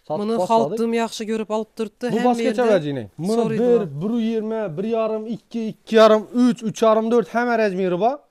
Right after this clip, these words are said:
Speaker 1: Nalişi de geldi hazır. Yine akşam kesip sattık. Bunu bir görəsiz yine. Qarayın. Yine.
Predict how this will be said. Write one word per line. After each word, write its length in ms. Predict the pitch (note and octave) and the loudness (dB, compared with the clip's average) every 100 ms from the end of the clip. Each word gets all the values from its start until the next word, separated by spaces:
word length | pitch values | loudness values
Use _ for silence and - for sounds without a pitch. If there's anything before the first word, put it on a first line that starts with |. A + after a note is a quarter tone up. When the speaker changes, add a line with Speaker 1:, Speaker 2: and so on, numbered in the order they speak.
| _ _ _ | _ _ _
Speaker 1:
Nalişi 400 | D#3 G3+ G#3 E3 | -4 -2 -2 -2
de 100 | G3 | -2
geldi 380 | D#3+ D3+ G3+ F#3+ | -2 2 2 4
hazır. 240 | F#3+ F3+ A#3+ | 2 2 -4
Yine 320 | G3 G#3+ G#3+ _ _ _ _ _ | -6 -6 -10 _ _ _ _ _
akşam 320 | D#3+ - G3 | -12 -6 -8
kesip 340 | - G#3 - - | -6 -8 -8 -8
sattık. 360 | F3+ - G#3+ | -8 -8 -10
Bunu 260 | F3 E3+ D#3+ | -6 -6 -8
bir 100 | D3+ | -6
görəsiz 380 | F#3 F3+ E3+ G#3 | -4 -4 -6 -12
yine. 160 | A3 G#3+ - | -12 -14 -8
Qarayın. 220 | D#3 A#2 _ _ _ _ _ | -6 -8 _ _ _ _ _
Yine. 140 | D3 | -10